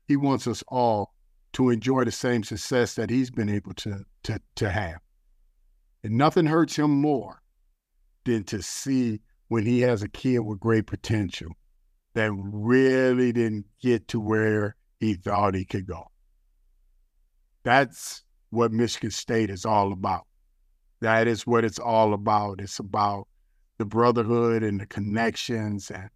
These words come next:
I mean, look, he-, here, here's what's crazy. Matt Ishbia's business, United Wholesale Mortgages. The majority of his top guys are guys from the two thousand National Championship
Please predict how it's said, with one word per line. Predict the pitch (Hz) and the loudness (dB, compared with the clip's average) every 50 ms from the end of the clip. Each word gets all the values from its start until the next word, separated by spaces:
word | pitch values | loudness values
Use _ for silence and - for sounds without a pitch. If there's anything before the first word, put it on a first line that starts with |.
| _ _ _ _ _ _ _ - | _ _ _ _ _ _ _ 0
I | 135 | 2
mean, | 139 143 139 139 135 - _ _ - | 4 4 4 2 0 -6 _ _ 2
look, | 143 156 160 139 - - - _ _ _ _ _ _ _ _ | 4 4 4 4 2 -4 -16 _ _ _ _ _ _ _ _
he-, | - 180 180 | -8 -8 -8
here, | 139 143 139 165 208 214 - - | -6 -4 0 2 2 2 2 2
here's | 170 202 196 180 151 - | 2 4 4 4 4 2
what's | 170 151 - | 0 -2 -2
crazy. | - - 185 180 160 139 123 107 - - 78 85 _ _ _ _ - _ _ _ _ _ _ _ _ _ _ _ _ _ _ _ _ _ _ _ _ _ _ _ _ _ _ _ _ _ _ _ _ _ - | -2 0 2 4 4 4 2 -2 -8 -12 -16 -18 _ _ _ _ -20 _ _ _ _ _ _ _ _ _ _ _ _ _ _ _ _ _ _ _ _ _ _ _ _ _ _ _ _ _ _ _ _ _ -8
Matt | 123 120 135 151 160 156 | -2 2 4 4 4 6
Ishbia's | 160 147 - - 143 135 127 120 110 | 4 2 0 0 0 2 2 2 0
business, | 117 120 120 113 101 - - _ _ _ _ _ _ - | 0 0 0 0 -2 -6 -14 _ _ _ _ _ _ -6
United | 113 113 123 127 135 131 113 | -2 0 2 2 4 2 2
Wholesale | 123 127 117 107 - - 120 113 107 | 2 2 0 0 -2 -2 -2 -2 0
Mortgages. | 104 107 104 101 92 85 82 82 - - - - - - - _ _ _ _ _ _ _ _ _ _ _ _ _ _ _ _ _ _ _ _ _ _ _ _ _ _ _ _ _ _ _ _ _ _ _ _ - | -2 0 -2 -2 -4 -6 -10 -10 -12 -16 -16 -16 -16 -16 -18 _ _ _ _ _ _ _ _ _ _ _ _ _ _ _ _ _ _ _ _ _ _ _ _ _ _ _ _ _ _ _ _ _ _ _ _ -6
The | 113 107 | -2 0
majority | 110 110 98 92 127 143 156 151 147 143 | 0 0 0 2 2 4 4 4 4 4
of | 139 110 | 2 2
his | 131 127 110 - | -2 -6 -8 -4
top | - 139 131 123 110 104 | -2 0 0 0 -2 -2
guys | 123 131 131 131 123 107 117 | -2 0 0 0 0 -2 -4
are | 110 | -6
guys | 101 117 117 117 113 113 - | -2 0 2 2 2 2 0
from | - - 113 107 | -4 -8 -8 -8
the | 101 | -8
two | 104 - 131 120 - | -6 -2 -2 -2 -2
thousand | - - - - 110 104 101 104 | -2 -10 -10 -8 -6 -4 -2 0
National | 113 110 107 98 - - 101 - | 2 2 0 0 -2 -6 -8 -4
Championship | - 117 113 113 120 - - - 110 | -2 0 0 0 0 -2 -2 -4 -4